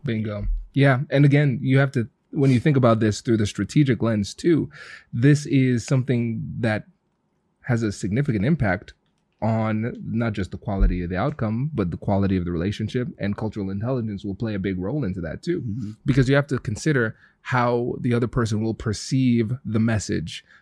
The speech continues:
Speaker 1: right? 'Cause sometimes it is the messenger, right?
Speaker 2: Absolutely.
Speaker 1: Not the message, the messenger. So it's like, okay, w-, will they think it's disrespectful if I ask for it? Do they need to see that title? Would that, based on their culture,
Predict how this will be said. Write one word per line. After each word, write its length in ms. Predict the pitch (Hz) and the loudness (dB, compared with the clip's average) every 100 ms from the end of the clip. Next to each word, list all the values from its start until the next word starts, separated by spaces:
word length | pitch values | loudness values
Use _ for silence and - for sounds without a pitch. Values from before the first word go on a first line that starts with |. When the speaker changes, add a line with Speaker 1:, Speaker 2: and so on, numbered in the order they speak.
| - | -4
Speaker 1:
right? 220 | 104 110 - | 0 0 -2
'Cause 160 | - - | -6 -2
sometimes 500 | 123 123 127 127 127 | 0 2 2 2 2
it 100 | 123 | 4
is 280 | 139 127 | 6 4
the 60 | 123 | 4
messenger, 560 | 139 160 101 87 - - - | 4 4 0 -4 -8 -12 -12
right? 80 | - | -4
Speaker 2:
Absolutely. 280 | 110 139 104 | 0 0 0
Speaker 1:
Not 200 | 123 139 | -2 0
the 60 | |
message, 340 | 147 156 123 101 | 0 0 -2 -4
the 60 | 117 | 2
messenger. 520 | 180 165 123 85 64 | 4 4 2 -2 -4
So 160 | 120 | -2
it's 140 | 117 113 | 0 0
like, 120 | 107 | 0
okay, 420 | 156 170 110 104 135 - - - | 0 2 2 2 -2 -10 -18 -6
w-, 180 | 117 113 | -4 -2
will 320 | 117 123 127 | 2 4 4
they 300 | 120 123 127 | 4 4 4
think 260 | 120 135 120 | 2 0 0
it's 180 | 120 117 | 0 0
disrespectful 760 | 123 - 120 - 120 - 139 | 0 0 -2 -2 -4 0 0
if 160 | 104 98 - | 0 -4 -4
I 340 | 101 101 127 | -4 -2 -2
ask 320 | - 160 185 | 0 0 -2
for 260 | - 220 226 | -4 0 2
it? 120 | 233 - - - - 123 | 0 -4 -18 -20 -8 2
Do 140 | 127 | 4
they 100 | 117 | 4
need 220 | 113 123 | 2 0
to 80 | 131 | -2
see 220 | - 135 | -2 0
that 260 | 131 139 - | 2 0 -2
title? 400 | 127 135 170 156 | 0 0 0 0
Would 220 | 120 104 | 0 2
that, 260 | 117 120 _ - 147 110 - | 2 0 _ -8 -8 -4 2
based 240 | 120 - | 2 4
on 200 | 120 101 | 2 2
their 380 | 98 123 139 143 - | 0 2 2 0 -6
culture, 520 | - 127 - 190 208 | -4 -2 0 -2 -2